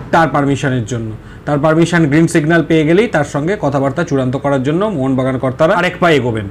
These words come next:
প্রিন্সটন রেবেলো, এর সঙ্গে এফসি গোয়া কিন্তু কন্ট্রাক্ট এক্সটেনশন করে নিল, দু হাজার বাইশ সাল অবধি কন্ট্রাক্ট এক্সটেনশন করে নিল এফসি গোয়া, তার মানে তিন বছর। ভালো, এই, এই, এই ধরনের কন্ট্রাক্ট এক্সটেনশনই করা উচিত, দুই থেকে তিন বছর।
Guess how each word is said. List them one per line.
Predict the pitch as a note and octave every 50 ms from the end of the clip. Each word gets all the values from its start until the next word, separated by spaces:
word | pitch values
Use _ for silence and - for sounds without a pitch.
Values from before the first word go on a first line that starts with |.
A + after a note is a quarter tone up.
| - - - - - - - - - - - - -
প্রিন্সটন | - G3+ A#3 A#3+ A#3+ - - - A#3 A3+
রেবেলো, | G#3+ F3 D#3+ D3 D3+ D3+ C#3 B2 A#2+ C3
এর | C#3+ D#3+
সঙ্গে | D#3 - - G3 F#3+ G3 F#3+ G3+
এফসি | G3 - - F3+ F#3 - - - G#3
গোয়া | E3 C3+ D#3+ E3 F3 F#3 G3 - - - - - - - - - - - - - -
কিন্তু | - E3+ E3 - G3
কন্ট্রাক্ট | - F3+ F3+ F#3 E3 G3 G3+ G3 G3+ -
এক্সটেনশন | F3 - - - E3+ D#3+ - - F3+ F#3+
করে | F3+ - D3+ C3+ C3
নিল, | B2+ B2 A2+ A2+ G#2 - - - - -
দু | - G3 F#3
হাজার | G3 G3+ G3 G#3+ G#3 G3
বাইশ | D#3 D#3+ D#3+ F3+ F#3+ F#3 -
সাল | - G#3 G3+
অবধি | G#3 G3 F3 E3 G#3 G#3
কন্ট্রাক্ট | G#3+ F#3 F3 E3+ D#3 - F#3 F3+ - F#3
এক্সটেনশন | E3+ E3 - - F3 E3+ E3 E3 F3+ E3+ D#3+
করে | C#3 D3 C#3+ C#3+ C#3
নিল | C#3 C#3 D3 F3 G3+ - - - - - - - -
এফসি | B2+ C3+ B2 B2+ D3+ D3+
গোয়া, | B2 B2 C#3 D3 D#3+
তার | D#3+ D#3+ D#3 C#3
মানে | C#3 D3 D#3 D3+ -
তিন | G3+ G3+ F#3+ D#3+
বছর। | D#3+ D#3+ - A#2+ G#2 - - - - - - - - -
ভালো, | - F3 G3+ A3 G3+ - - - -
এই, | C#3 D#3
এই, | D#3+ F3 F#3+
এই | F#3 D#3+ E3+ F3+ G3+
ধরনের | F#3 G#3+ G#3+ G#3+ A3+ A3
কন্ট্রাক্ট | - G3 F#3+ F#3 F3+ - G#3 - - G3
এক্সটেনশনই | E3+ - - - G3 F#3+ F3+ - G3 G3 F#3
করা | - D#3+ D#3
উচিত, | D3+ D3+ C#3+ E3 E3+ E3+ - - - - - - - - - -
দুই | C3+ D3+ F#3 G#3
থেকে | G3 G3+ G3+ - G#3+ G#3+
তিন | - - D3 C3+ B2+
বছর। | A2+ G#2+ - -